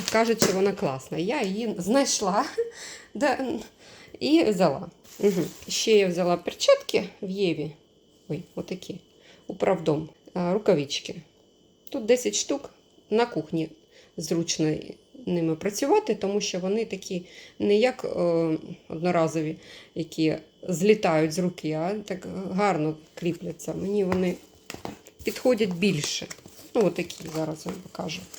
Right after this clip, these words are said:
От. Блакитні. Так,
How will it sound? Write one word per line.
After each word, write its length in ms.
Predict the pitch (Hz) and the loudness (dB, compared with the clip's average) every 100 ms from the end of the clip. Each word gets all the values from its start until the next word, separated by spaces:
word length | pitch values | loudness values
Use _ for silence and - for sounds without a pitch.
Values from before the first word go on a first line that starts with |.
| - - - - - - - - _ - - - - | -4 -4 -6 -8 -14 -20 -20 -20 _ -20 -20 -18 -12
От. 360 | 160 160 - - _ _ _ _ _ _ _ _ | -10 -10 -12 -20 _ _ _ _ _ _ _ _
Блакитні. 640 | 170 170 170 - 151 160 160 - - - - - - - - - 226 226 190 - | -6 -4 -4 -8 -8 -10 -10 -14 -20 -16 -12 -12 -12 -18 -18 -18 -16 -16 -16 -4
Так, 400 | 165 151 - | -2 -2 -8